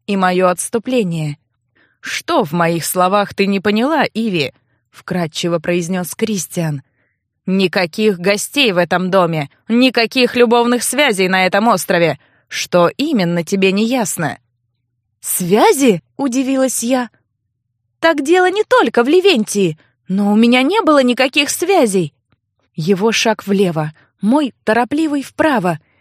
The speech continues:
и нервная дрожь, пробегающая по хребту. Мне не нравился этот танец, мне не нравились сгущающиеся по углам тени, мне не нравился Февр, следящий за каждым моим вдохом.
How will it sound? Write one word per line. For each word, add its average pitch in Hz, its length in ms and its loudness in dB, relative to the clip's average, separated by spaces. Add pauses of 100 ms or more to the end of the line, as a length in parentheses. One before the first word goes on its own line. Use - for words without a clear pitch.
и 220 140 0
нервная 233 540 2
дрожь, 247 360 0
пробегающая 208 760 2
по 214 120 -4
хребту. 240 540 -4 (540)
Мне 196 380 -4
не 220 140 -2
нравился 196 580 -2
этот 202 280 -2
танец, 202 520 -4 (260)
мне 254 280 2
не 247 100 2
нравились 240 440 2
сгущающиеся 240 920 0
по 240 120 0
углам 240 420 2
тени, 233 460 -2 (420)
мне 196 300 -2
не 185 120 -2
нравился 202 580 0
Февр, 220 400 -2
следящий 220 600 0
за 208 180 0
каждым 226 420 0
моим 226 320 2
вдохом. 202 600 0